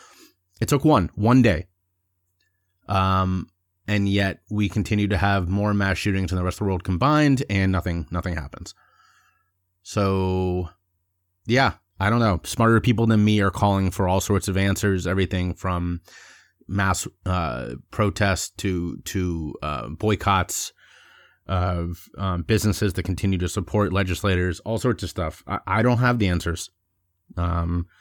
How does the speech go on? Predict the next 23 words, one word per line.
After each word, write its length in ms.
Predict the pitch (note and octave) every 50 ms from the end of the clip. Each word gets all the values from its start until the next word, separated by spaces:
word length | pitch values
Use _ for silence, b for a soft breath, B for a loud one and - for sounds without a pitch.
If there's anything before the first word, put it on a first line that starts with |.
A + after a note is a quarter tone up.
| b b b b b b b b b b
if 220 | - - F2+ - -
you, 600 | F#2 F#2+ G2 G2+ G2+ G2+ G2 G2 G2 F#2+ - _ _ _ _ _ _ _ _ _ _ _ _ _ _ _ _ _ - - _ _ _ _ _ _ -
if 160 | G#2 E2 D#2
you 180 | F#2+ G#2+ A2+ A2+
are 120 | G#2+ G#2
a 60 | G2+
group 480 | F#2+ F2 G#2+ A2 A#2 A#2+ A#2 - - - - - -
that 180 | G#2 G2 -
is 180 | - G2 E2 E2
looking 440 | F2+ G2 G2+ G2 - A2+ G#2+ G#2+ F#2
to 100 | - G#2
do 160 | F#2 G2+ G#2
something 400 | - - G#2 F2+ - G2+ G2 F2+
big 320 | E2+ G#2+ A2 A2+ G#2+ G#2+
and 100 | G#2+ F2+
you 80 | F2 F2+
want 160 | F2+ F#2+ F#2
to 60 | - D#2+
amplify 400 | F#2 G2 F2+ F#2+ E2 F2+ F#2 F#2+
your 140 | F#2 F2+
voice, 420 | E2 D#2+ A2 A2+ A#2+ B2 A#2+ - -
reach 180 | - G#2+ C3
out. 220 | C#3 B2+ A2 -